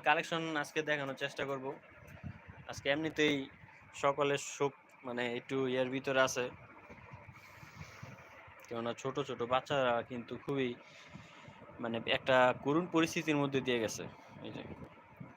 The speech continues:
আড়াই পানা বেচছি মাত্র পঁচাত্তর টাকা গজ।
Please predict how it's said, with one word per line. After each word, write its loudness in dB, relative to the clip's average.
আড়াই 2
পানা 2
বেচছি 0
মাত্র 0
পঁচাত্তর 0
টাকা 2
গজ। -10